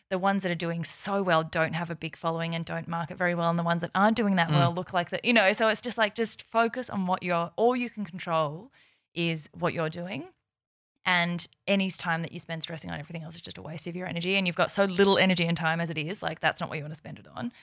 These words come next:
Speaker 2: What do you think about, uh, the, having an internal list of all the things that you want to be doing? And when, is there ever a point where you're saying,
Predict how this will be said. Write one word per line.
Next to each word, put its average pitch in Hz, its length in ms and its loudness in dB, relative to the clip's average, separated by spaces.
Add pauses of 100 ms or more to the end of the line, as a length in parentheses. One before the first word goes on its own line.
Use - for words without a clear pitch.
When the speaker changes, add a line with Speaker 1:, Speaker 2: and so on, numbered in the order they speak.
(220)
Speaker 2:
What 160 80 0
do 185 60 2
you 196 80 4
think 151 220 4
about, 131 440 4
uh, 131 300 2
the, 139 360 2 (120)
having 127 320 4
an 123 120 2
internal 135 480 6
list 120 420 0
of 131 80 6
all 139 160 6
the 156 120 4
things 139 340 6
that 131 100 2
you 131 320 -2 (100)
want 127 220 4
to 135 80 0
be 123 100 2
doing? - 520 -4 (600)
And 135 240 6
when, 135 320 2 (380)
is 156 160 0
there 147 180 6
ever 156 200 4
a 131 80 4
point 143 320 0
where 135 100 2
you're 123 100 0
saying, 123 480 -2